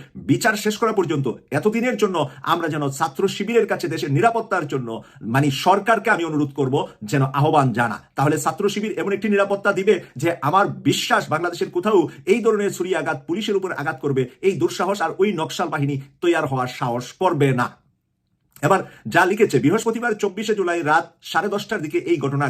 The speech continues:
ঘটে। ভুক্তভোগী মহসিন আল-, আলী ওই থানার সহকারী উপপরিদর্শক এএসআই পদে কর্মরত আছেন।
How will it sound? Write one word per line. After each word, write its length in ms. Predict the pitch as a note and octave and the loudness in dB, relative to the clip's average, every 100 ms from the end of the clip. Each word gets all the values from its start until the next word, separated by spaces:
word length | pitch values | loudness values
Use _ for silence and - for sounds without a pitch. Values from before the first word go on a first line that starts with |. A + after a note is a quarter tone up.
| A#2 | -2
ঘটে। 160 | A2+ G2 - G#2 | -6 -8 -10 -6
ভুক্তভোগী 420 | D3+ - G3+ G#3+ | -4 -2 -2 0
মহসিন 340 | A3+ C4+ - G3 | 0 -2 -2 -2
আল-, 220 | F3+ - - | -2 -6 -4
আলী 220 | D3+ E3 - - - | -2 -2 -6 -12 0
ওই 180 | F3 G#3 A#3 G#3+ | 6 6 4 -6
থানার 280 | E3 F3+ F3 | -2 0 0
সহকারী 460 | - E3 G#3+ G3 G3+ G#3 _ _ - | -2 -4 -2 -4 -6 -10 _ _ -4
উপপরিদর্শক 760 | G#3 A3+ G3+ E3 D3+ C#3 F3 F3 D#3 | 2 4 4 2 2 -2 -6 -4 -4
এএসআই 960 | F#3+ - D#3 E3 - - _ - C#3 D3+ C#3+ - | -4 -6 -10 -8 -10 -16 _ -6 -2 0 0 -2
পদে 240 | D3 C3+ | 2 2
কর্মরত 480 | C3 D3+ D3 C#3+ - A2+ - D#3 | 2 0 0 0 -2 -6 -2 -2
আছেন। 220 | - - | -2 -4